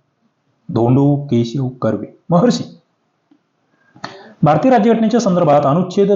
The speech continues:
तरतूद यांची खालीलपैकी कोणती जोडी योग्य जुळवली आहे? अनुच्छेद, कलम आणि त्यातली तरतूद. अनुच्छेद चौदा, कायद्यापुढील समानता. अनुच्छेद अठरा, अस्पृश्यता निवारण, निर्मूलन.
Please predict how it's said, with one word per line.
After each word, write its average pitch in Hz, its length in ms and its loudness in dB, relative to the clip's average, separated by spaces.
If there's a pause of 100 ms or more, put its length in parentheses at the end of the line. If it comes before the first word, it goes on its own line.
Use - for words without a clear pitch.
तरतूद 151 360 -2 (920)
यांची 147 320 2
खालीलपैकी 160 380 0
कोणती 190 360 -2
जोडी 165 280 2
योग्य 214 300 2
जुळवली 139 340 2
आहे? 113 80 -2 (800)
अनुच्छेद, 208 420 0
कलम 220 340 2 (160)
आणि 170 180 -2
त्यातली 180 260 -2
तरतूद. 139 260 -2 (260)
अनुच्छेद 170 280 -2
चौदा, 185 280 2
कायद्यापुढील 180 360 2
समानता. 180 340 0
अनुच्छेद 175 240 0
अठरा, 185 240 2
अस्पृश्यता 190 480 -2
निवारण, 190 320 4 (800)
निर्मूलन. 170 500 2